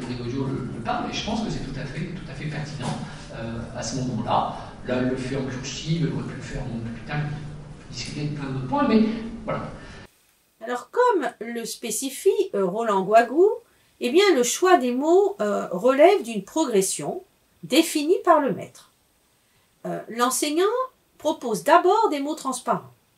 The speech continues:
Speaker 2: Des mots, euh, à syllabes identiques. On va écrire, euh, le prénom Lily, c'est-à-dire qu'on entend et on voit deux fois la même chose.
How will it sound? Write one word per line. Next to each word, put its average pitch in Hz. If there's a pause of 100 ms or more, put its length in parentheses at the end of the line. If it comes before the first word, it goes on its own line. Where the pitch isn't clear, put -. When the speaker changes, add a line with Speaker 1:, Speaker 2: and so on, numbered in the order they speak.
(880)
Speaker 2:
Des 247
mots, 269
euh, 180 (100)
à 196
syllabes 180 (100)
identiques. 185 (640)
On 202
va 214
écrire, 208 (260)
euh, 185
le 185
prénom 190 (140)
Lily, 262 (800)
c'est-à-dire 190
qu'on 180
entend 214 (260)
et 214
on 214
voit 220 (100)
deux 320
fois - (160)
la 196
même 180
chose. -